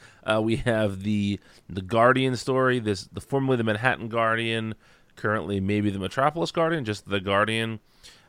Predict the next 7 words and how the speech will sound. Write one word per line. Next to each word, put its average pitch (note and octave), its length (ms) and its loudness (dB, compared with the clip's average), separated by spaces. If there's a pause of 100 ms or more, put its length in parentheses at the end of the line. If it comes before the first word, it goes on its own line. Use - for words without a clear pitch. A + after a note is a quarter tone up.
(140)
um, G2 520 2
written A2+ 240 0
by A2+ 80 0
Sean G#2 280 -2
Lewis, B2+ 420 2
illustrated A#2 420 0
by G2+ 400 2